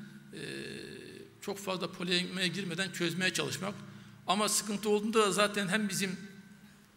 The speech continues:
genel şikayet kanallarımız açık, hem de benim şahsi mail adresime de her türlü şikayette ve istekte bulunulabilir karşılaşılan sorunlarla alakalı. Tabii yakın zamanda bir elektronik tebligat uygulaması başladı.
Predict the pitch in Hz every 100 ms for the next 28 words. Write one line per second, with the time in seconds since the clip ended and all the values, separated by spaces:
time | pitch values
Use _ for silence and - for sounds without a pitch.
0 | - 127 170 190 185 - 180 185 - 185
1 | 170 196 208 220 254 220 - - - -
2 | 214 202 202 202 202 202 202 202 202 190
3 | 185 190 190 175 214 - - - - -
4 | - 214 185 165 185 - - 175 175 180
5 | 175 175 - 240 214 220 240 - - -
6 | 175 196 190 185 175 143 - - 170 165
7 | 160 196 - 175 175 170 143 131 131 113
8 | 107 - - - - - - - - -
9 | - - - - - - - - - -
10 | - - - 208 220 220 240 233 226 226
11 | 226 214 208 208 220 226 233 208 196 208
12 | 220 196 175 160 120 139 - 143 208